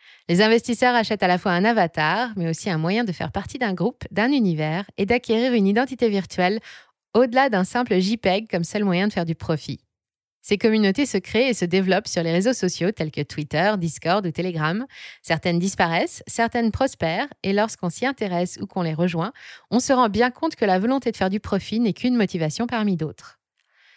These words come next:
Des ponts entre les différents projets commencent à voir le jour. Ainsi, certains studios développent aujourd'hui des N F T compatibles et disponibles dans plusieurs univers virtuels.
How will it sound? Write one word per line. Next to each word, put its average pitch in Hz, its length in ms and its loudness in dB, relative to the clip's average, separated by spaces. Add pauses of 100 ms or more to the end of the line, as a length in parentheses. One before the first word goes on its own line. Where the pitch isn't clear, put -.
(160)
Des 208 160 2
ponts 302 260 2
entre 226 220 2
les 202 80 4
différents 214 340 2
projets 208 300 0
commencent 185 340 0
à 180 60 2
voir 185 160 2
le 170 100 4
jour. 156 280 -2 (420)
Ainsi, 220 280 2
certains 202 380 0
studios 190 420 0
développent 196 360 0
aujourd'hui 208 320 0
des 190 120 -2
N 214 220 2
F - 80 -6
T 202 100 -2
compatibles 202 640 -2
et 170 120 -4
disponibles 196 560 -2
dans 147 140 -4
plusieurs 233 400 0
univers 180 340 2
virtuels. 170 540 -6